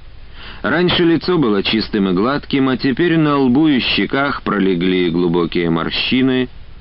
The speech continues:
Он носил небольшое, аккуратно подстриженное,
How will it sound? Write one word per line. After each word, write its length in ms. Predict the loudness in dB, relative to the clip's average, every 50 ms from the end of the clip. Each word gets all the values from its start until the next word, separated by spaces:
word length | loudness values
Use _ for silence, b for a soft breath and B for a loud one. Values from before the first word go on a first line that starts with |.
| B B B B B B B B
Он 200 | -2 0 2 2
носил 340 | 2 0 0 0 2 2 4
небольшое, 680 | 4 2 2 2 2 0 0 0 0 2 2 2 0 0
аккуратно 480 | 0 0 0 0 0 0 0 -2 -2
подстриженное, 880 | 0 -2 -2 -4 -4 -4 -2 0 0 2 2 2 2 2 2 0 -2 -2